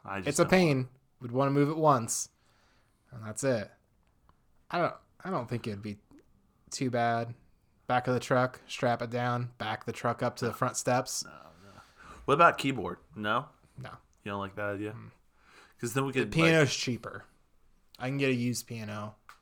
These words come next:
Speaker 2: that would
Speaker 1: For
Speaker 2: play
Speaker 1: free, I know. <laughs>
Speaker 2: that would,
Speaker 1: Yeah.
Speaker 2: that would play better than just a keyboard.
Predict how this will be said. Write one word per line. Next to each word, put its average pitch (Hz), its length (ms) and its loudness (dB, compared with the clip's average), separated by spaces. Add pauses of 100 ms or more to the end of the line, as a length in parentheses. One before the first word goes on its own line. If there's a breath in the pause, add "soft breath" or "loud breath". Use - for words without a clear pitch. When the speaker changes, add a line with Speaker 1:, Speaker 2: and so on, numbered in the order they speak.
(200)
Speaker 2:
that 110 140 -2
would 107 200 -6
Speaker 1:
For 113 120 2
Speaker 2:
play 107 80 -4
Speaker 1:
free, 117 340 8
I 107 140 0
know. 98 300 2
<laughs> - 20 -8
Speaker 2:
that 156 160 10
would, 147 180 10
Speaker 1:
Yeah. 139 240 0
Speaker 2:
that 151 100 10
would 147 120 6
play 147 360 6
better 104 440 -2 (540 loud breath)
than 117 180 -2
just 107 340 -6
a 110 140 -8
keyboard. 95 580 -10